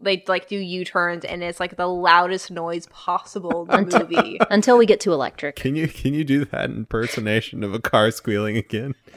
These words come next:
Speaker 2: I'll just cut it and send it to you as a
Speaker 3: Please
Speaker 2: zip.
Speaker 3: do. I, that's a new ringtone whenever I get a text
Speaker 1: Mm,
Speaker 3: message from
Speaker 1: goodness.
Speaker 3: my
Speaker 1: I
Speaker 3: wife.
Speaker 1: So anyway, so the idea of racing. With the idea of Fast and Furious, though, you have the idea of drag racing.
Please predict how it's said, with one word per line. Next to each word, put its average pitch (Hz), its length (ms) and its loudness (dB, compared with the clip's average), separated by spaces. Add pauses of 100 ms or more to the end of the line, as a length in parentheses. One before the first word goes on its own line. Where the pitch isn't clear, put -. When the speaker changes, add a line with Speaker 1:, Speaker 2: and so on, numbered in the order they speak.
(300)
Speaker 2:
I'll 175 180 -4
just 247 260 0
cut 185 220 4
it 190 120 4
and 160 140 -2
send 143 260 -2
it 117 120 -10
to 120 100 -16
you 123 180 -14
as 120 120 -14
a - 40 -14
Speaker 3:
Please 214 220 2
Speaker 2:
zip. - 80 -8
Speaker 3:
do. 85 420 0
I, 92 180 -2
that's 127 280 0
a 120 40 2
new 90 140 0
ringtone 92 720 -2
whenever 98 260 0
I 104 40 6
get 107 140 4
a 107 40 0
text 196 320 0
Speaker 1:
Mm, - 40 -6
Speaker 3:
message 214 260 0
from 202 160 -4
Speaker 1:
goodness. 101 120 2
Speaker 3:
my - 60 6
Speaker 1:
I - 20 6 (120)
Speaker 3:
wife. - 220 -2 (180)
Speaker 1:
So - 240 0
anyway, 220 720 2 (320)
so 202 380 2
the 208 160 2
idea 214 440 6
of 185 840 2
racing. 180 540 0 (240)
With 294 180 -2
the 320 80 2
idea 294 160 4
of 254 60 0
Fast 208 240 4
and 202 100 -10
Furious, 277 300 0
though, 190 100 2
you 175 180 0
have 208 680 0
the 185 160 0
idea 175 400 0
of 170 360 -2
drag 170 260 0
racing. - 320 -14